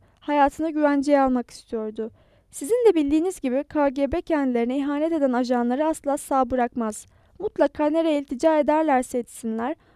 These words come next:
onlara ulaşıp ortadan kaldırırlardı. Rus ananisi." Bu nedenle general Amerika'da Santa Barbara'da mükellef bir de villa istiyordu. O zaman maliyeti bize on milyon dolara patlayacaktı.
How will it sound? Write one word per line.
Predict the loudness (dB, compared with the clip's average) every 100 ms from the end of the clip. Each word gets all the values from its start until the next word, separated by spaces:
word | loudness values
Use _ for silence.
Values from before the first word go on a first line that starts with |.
| -10
onlara | -2 0 2 2
ulaşıp | 2 0 0
ortadan | 0 0 -2 -4 -2
kaldırırlardı. | -2 -2 -2 -4 -6 -6 -6 -6 -10 -10 _ -4
Rus | -4 0
ananisi." | 0 2 0 -2 -6 -10 -10 _ _ _ _ _
Bu | 0
nedenle | 2 4 4 2
general | 2 4 6 6 6
Amerika'da | 2 0 0 0 -2
Santa | -2 -2 0 2
Barbara'da | 4 4 4 4 2
mükellef | -2 -2 -2 -2 -4 -2
bir | -4 -2
de | -2
villa | -2 2
istiyordu. | 0 0 -8 -8 -6 -8 -10 _ _ _ _
O | -2
zaman | 2 2 2 2
maliyeti | 2 2 0 -2 -4
bize | -2
on | 0 0
milyon | 0 0 0
dolara | 0 0 0
patlayacaktı. | -2 -8 -8 -8 -8 -10 _ -16